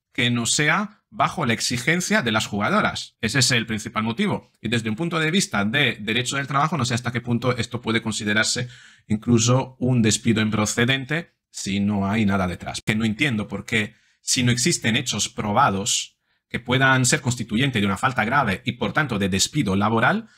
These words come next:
no entiendo por qué tengan que ser cesadas ciertas personas sin que se abra una investigación previa interna para valorar hasta qué punto se trata de faltas graves o una investigación judicial que pruebe estos hechos. No sabemos la naturaleza de esos hechos,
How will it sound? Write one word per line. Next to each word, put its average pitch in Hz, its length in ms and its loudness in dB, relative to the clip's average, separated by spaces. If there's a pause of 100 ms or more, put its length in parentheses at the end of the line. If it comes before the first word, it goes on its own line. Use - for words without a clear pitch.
(160)
no - 80 -2
entiendo 156 260 -2
por 123 100 -6
qué 110 80 -4
tengan 156 280 -2
que - 100 -2
ser 117 200 -2
cesadas 101 640 0
ciertas - 320 -6
personas 170 420 0 (140)
sin 180 200 2
que 170 80 2
se 156 120 0
abra 175 320 2
una 170 400 0 (160)
investigación 135 600 -2
previa 113 460 -2
interna 165 720 2 (340)
para - 200 0
valorar 107 720 0
hasta - 180 -10
qué 98 100 -6
punto 151 260 -2
se - 180 0
trata 127 280 -4
de 87 80 -8
faltas 107 320 -4
graves 196 340 0 (240)
o 165 100 -2
una 220 100 4
investigación 135 500 0
judicial 120 540 0
que 123 100 0
pruebe 185 340 2
estos 113 280 -4
hechos. - 320 -8 (200)
No 208 140 0
sabemos 220 300 4
la 143 80 4
naturaleza 123 460 0
de 113 60 -2
esos 110 180 -2
hechos, 123 280 -2